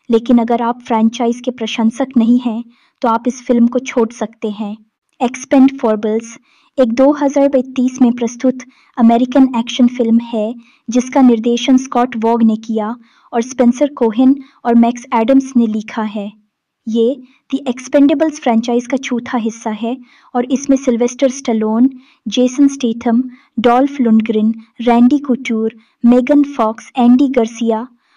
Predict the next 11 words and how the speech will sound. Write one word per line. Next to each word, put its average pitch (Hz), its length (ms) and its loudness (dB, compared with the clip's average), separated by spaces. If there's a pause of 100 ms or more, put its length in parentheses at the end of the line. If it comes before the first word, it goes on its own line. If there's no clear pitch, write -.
(180)
और 277 80 2
टोनी 277 380 4
जॉ 247 260 2
है। 247 260 -4 (380)
फिल्म 302 260 2
एक्सपेंडेबल्स 277 720 2
की 277 100 -6
कहानी 240 380 2
को 262 140 0
दिखाता 226 460 -6
है, 247 240 -6